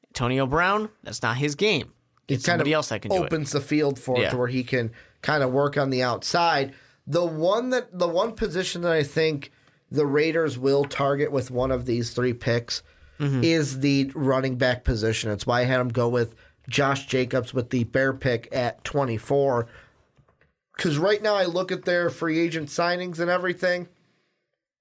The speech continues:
Speaker 2: I'm not seeing a running back. Like, a lot of defense, wide receivers, some offensive linemen. I am not seeing a single running back signed by them. Marshawn Lynch,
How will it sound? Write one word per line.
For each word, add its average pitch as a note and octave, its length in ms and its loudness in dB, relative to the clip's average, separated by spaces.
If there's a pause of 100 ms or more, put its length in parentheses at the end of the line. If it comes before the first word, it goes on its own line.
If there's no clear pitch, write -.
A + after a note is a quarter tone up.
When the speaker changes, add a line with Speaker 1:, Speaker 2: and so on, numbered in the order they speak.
(200)
Speaker 2:
I'm E3+ 160 0
not E3+ 300 0
seeing D#3+ 540 -2 (480)
a C#3+ 120 2
running D3 320 2
back. A2+ 400 -4 (100)
Like, B2+ 360 0 (360)
a - 40 -2
lot B2+ 200 4
of B2+ 120 -4
defense, F#3 760 0
wide A#2+ 280 -2
receivers, F3 840 -2
some D3 180 0
offensive B2 640 -2
linemen. D#3+ 760 2 (540)
I D3 160 4
am C#3 180 2
not D#3+ 320 0
seeing D#3 460 -2
a B2+ 120 0
single D3 480 -2
running C3+ 360 0
back G#2+ 460 -2 (440)
signed C#3 540 0
by A2 220 0
them. F#2 340 -8 (680)
Marshawn D#3+ 600 2
Lynch, D#3 280 2